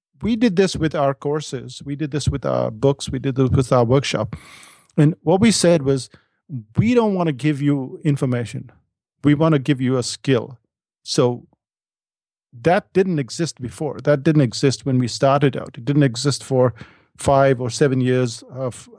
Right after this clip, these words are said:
of our, the first seven years. We tried to get there, but the moment we put it down as, "This is what we wanna get out of this,"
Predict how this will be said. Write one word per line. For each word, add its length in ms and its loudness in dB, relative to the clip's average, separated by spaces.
of 240 0
our, 500 0
the 880 -4
first 420 0
seven 260 2
years. 380 -8
We 120 0
tried 380 0
to 80 2
get 200 -2
there, 220 0
but 240 0
the 80 0
moment 320 2
we 220 -2
put 120 2
it 160 -6
down 320 0
as, 400 -6
"This 300 -6
is 280 0
what 200 2
we 100 2
wanna 240 0
get 220 0
out 160 -2
of 140 -8
this," 420 -16